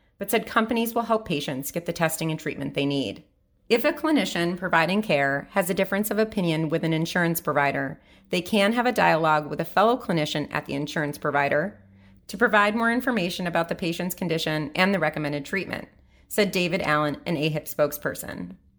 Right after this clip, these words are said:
Green expects to see some long hauler lawsuits over insurance claims in the future, but hasn't encountered one yet. "There's probably a delay because the term long hauler is only probably, what, six months old at most?" she said.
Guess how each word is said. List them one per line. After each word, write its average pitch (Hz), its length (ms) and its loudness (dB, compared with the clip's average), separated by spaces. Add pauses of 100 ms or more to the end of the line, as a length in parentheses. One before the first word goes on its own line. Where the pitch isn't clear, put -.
(480)
Green 240 240 6
expects 240 380 0
to - 120 -8
see 180 240 0
some 180 320 0
long 165 220 2
hauler 156 260 0
lawsuits 147 560 0
over 160 220 0
insurance 156 420 0
claims 147 320 -2
in 151 80 -2
the 143 60 -2
future, - 520 -4 (140)
but 190 120 0
hasn't 202 300 2
encountered 165 520 -2
one 143 180 -2
yet. 147 280 0 (840)
"There's 214 180 0
probably 269 520 2
a 208 100 2
delay 160 420 2
because 175 320 -6
the 180 80 -4
term 175 300 0
long 170 220 4
hauler 151 380 2
is 151 160 -4
only 151 240 0
probably, 156 500 0
what, 151 360 0
six - 360 -2
months 151 280 -2
old 147 200 0
at - 140 0
most?" 147 480 2
she - 220 -6
said. 254 340 2